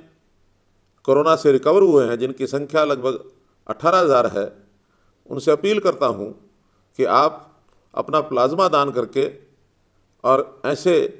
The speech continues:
अन्य कोरोना पीड़ित मरीजों को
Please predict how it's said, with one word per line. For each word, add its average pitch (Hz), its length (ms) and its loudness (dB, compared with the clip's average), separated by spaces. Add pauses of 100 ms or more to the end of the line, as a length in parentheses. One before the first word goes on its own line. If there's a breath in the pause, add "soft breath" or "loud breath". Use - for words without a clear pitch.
(540)
अन्य 190 260 0
कोरोना 151 340 0
पीड़ित 143 380 -2 (340)
मरीजों 143 400 0
को 104 220 -2